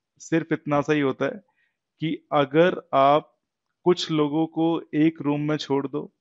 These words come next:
और believe me, आज हम सारे के सारे लोग मिले हुए हैं, तो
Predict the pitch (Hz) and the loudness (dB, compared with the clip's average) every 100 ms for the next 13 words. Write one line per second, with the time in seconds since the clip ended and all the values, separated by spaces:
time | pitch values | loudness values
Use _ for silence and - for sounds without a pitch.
0 | - 117 131 143 156 160 170 - _ 127 | -12 -4 0 0 0 -2 -6 -8 _ 2
1 | 131 147 139 131 135 - 143 143 147 151 | 4 2 -2 -6 -6 0 0 0 -4 -2
2 | 139 139 151 131 127 131 147 143 143 - | -2 0 -2 -2 -2 0 0 -2 -8 -14
3 | _ - - _ _ _ 151 156 160 - | _ -20 -20 _ _ _ 2 2 0 -6